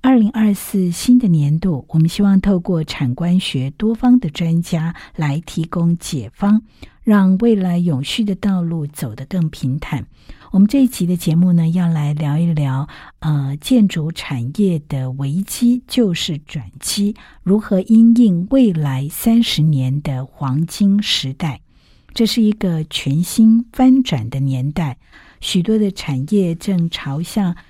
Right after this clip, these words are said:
净零排放的路径来前进，建筑产业更是海啸的第一排。这一集的节目呢，我们特别邀请到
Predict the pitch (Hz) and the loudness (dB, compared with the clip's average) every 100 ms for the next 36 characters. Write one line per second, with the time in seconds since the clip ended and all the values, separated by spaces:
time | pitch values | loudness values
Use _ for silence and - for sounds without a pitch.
0 | _ - - 254 208 160 139 131 151 151 | _ -6 2 4 4 0 -2 -2 -4 -6
1 | - 139 - 220 170 147 143 131 135 156 | -8 -8 -2 0 0 -2 -6 -4 -6 -2
2 | 226 214 165 - 175 139 131 123 147 - | 0 0 -2 -2 -2 0 -4 -8 -8 -8
3 | 131 120 151 202 139 - _ _ _ - | -6 -6 -4 -4 -4 -10 _ _ _ -2
4 | 277 233 190 170 - - 120 131 220 170 | 2 2 2 -8 -10 -8 -8 -2 0 0
5 | - - 214 185 - - 151 - 139 127 | -6 0 2 2 -2 -4 -6 -6 -8 -4
6 | 202 170 147 - 147 151 147 123 104 - | -4 -2 -4 -4 -4 -4 -4 -8 -10 -12
7 | _ _ - - _ - 269 247 - 165 | _ _ -20 -20 _ 0 2 2 0 -4
8 | 165 - 143 170 180 151 139 135 - - | -4 -2 0 2 2 2 0 -4 -10 -6
9 | 143 151 170 - 247 180 156 185 180 185 | -2 0 -2 -2 0 0 -4 -4 -4 -4
10 | - 131 113 170 147 | -4 -4 -4 -4 -4